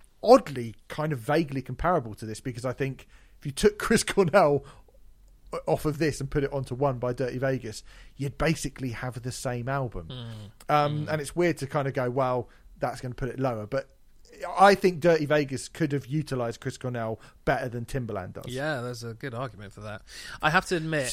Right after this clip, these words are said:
Speaker 1: St-
Speaker 2: you are, you are persuading me. Um, I,
Speaker 1: Mm.
Speaker 2: when you, when you said between Viva Brother and Razorlight, I thought to myself, "What would I rather go back to, Scream or Razorlight?" And I honestly think Scream, uh, even though it's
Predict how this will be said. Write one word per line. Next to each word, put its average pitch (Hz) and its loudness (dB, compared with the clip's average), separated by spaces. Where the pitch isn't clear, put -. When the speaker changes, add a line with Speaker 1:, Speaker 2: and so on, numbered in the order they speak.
Speaker 1:
St- - -14
Speaker 2:
you 139 -2
are, 139 0
you 156 0
are 165 4
persuading 123 -4
me. 104 -14
Um, 110 -6
I, 147 4
Speaker 1:
Mm. 151 -4
Speaker 2:
when 190 4
you, 190 0
when 170 0
you 175 0
said 160 0
between 143 -6
Viva 131 -6
Brother 123 -4
and 120 -6
Razorlight, 131 -2
I 127 -2
thought 139 -4
to 135 -8
myself, 123 -2
"What 143 0
would 139 -2
I 135 0
rather 123 -4
go 117 -6
back 113 -8
to, 104 -12
Scream 117 -8
or 117 -6
Razorlight?" 110 -8
And 131 -2
I 135 -2
honestly 156 0
think 123 -10
Scream, 107 -10
uh, 120 -2
even 156 0
though 143 -2
it's - -12